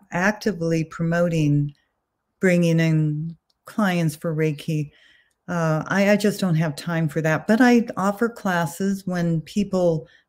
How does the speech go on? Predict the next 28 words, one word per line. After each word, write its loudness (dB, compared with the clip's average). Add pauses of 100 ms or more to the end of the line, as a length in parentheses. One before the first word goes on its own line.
when 8
it 8
organically 2
comes -2
up. -2 (280)
So 2
that's 4
kind 4
of 2
on 0
the -2
side, -4
but 0
it's -2
still -2
very 0
much -2
who -2
I 0
am. 0 (640)
And 6
then 8
I 6
do 2
just 0
create 0
the 2
time 0